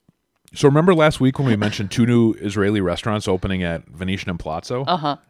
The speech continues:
Speaker 1: Well, guess what? Aria has a new restaurant that was
Speaker 2: <laughs>
Speaker 1: announced. Guess what the concept is?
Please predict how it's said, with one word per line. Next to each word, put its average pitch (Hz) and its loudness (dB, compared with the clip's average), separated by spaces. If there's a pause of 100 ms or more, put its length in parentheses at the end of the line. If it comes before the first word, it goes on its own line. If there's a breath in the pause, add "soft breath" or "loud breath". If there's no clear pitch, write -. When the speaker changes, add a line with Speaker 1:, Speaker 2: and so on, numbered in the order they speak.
(160)
Speaker 1:
Well, 107 -12
guess 123 -2
what? 143 2
Aria 117 4
has 98 0
a 104 -2
new 98 2
restaurant 90 -2
that 90 0
was 101 -2
Speaker 2:
<laughs> - -
Speaker 1:
announced. 95 -4 (540 soft breath)
Guess 165 0
what 175 0
the - -6
concept 175 0
is? 82 0